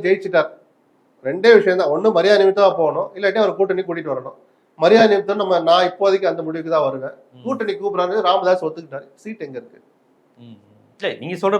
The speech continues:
Speaker 2: பிராக்டிகலா புரியுது.
Speaker 1: அதனால இப்போதைக்கு அதை சீரியஸா வாதிக்க வேண்டாம்னு சொல்றேன்.
Speaker 2: ம், ம்.
Speaker 1: But இதே பிரேமலதாவை கேளுங்க, வர வாய்ப்பு இருக்கு.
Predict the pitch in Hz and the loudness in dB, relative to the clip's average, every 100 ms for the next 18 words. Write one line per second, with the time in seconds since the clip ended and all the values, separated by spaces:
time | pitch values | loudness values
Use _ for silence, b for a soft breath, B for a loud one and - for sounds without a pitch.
0 | 190 180 180 185 165 170 196 226 190 254 | 2 2 2 -2 2 6 8 10 8 6
1 | 208 220 220 220 185 160 214 202 202 170 | 4 4 4 4 2 2 -2 -2 0 2
2 | 160 147 123 107 117 - 98 _ _ 117 | 2 0 -12 -12 -16 -20 -20 _ _ -20
3 | 113 _ _ 175 147 170 269 220 226 262 | -20 _ _ -2 -2 2 2 4 6 6
4 | 247 220 190 196 196 220 - 220 262 247 | 6 6 4 2 0 -2 -2 2 4 4
5 | 233 226 202 | 2 -2 -4